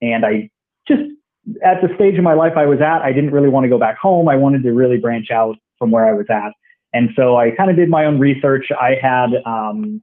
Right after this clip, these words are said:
you know, reasons for going one way or the other. And I was sort of between Boston and Denver. And, uh, truly, I just flipped a coin and ended up in Boston, um, and never looked back. So career-wise, what I was able to do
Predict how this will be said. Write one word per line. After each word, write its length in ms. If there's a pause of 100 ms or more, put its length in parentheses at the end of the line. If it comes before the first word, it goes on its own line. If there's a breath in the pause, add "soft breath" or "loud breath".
you 100
know, 180 (500)
reasons 480
for 120
going 340
one 160
way 120
or 80
the 120
other. 220
And 100
I 40
was 120
sort 120
of 120
between 320
Boston 460
and 160
Denver. 540 (420)
And, 340
uh, 280 (100)
truly, 260
I 160
just 160
flipped 220
a 40
coin 400 (300)
and 240
ended 260
up 140
in 100
Boston, 560 (120)
um, 540
and 120
never 200
looked 240
back. 240 (180)
So 360 (400 soft breath)
career-wise, 760
what 140
I 80
was 80
able 200
to 100
do 580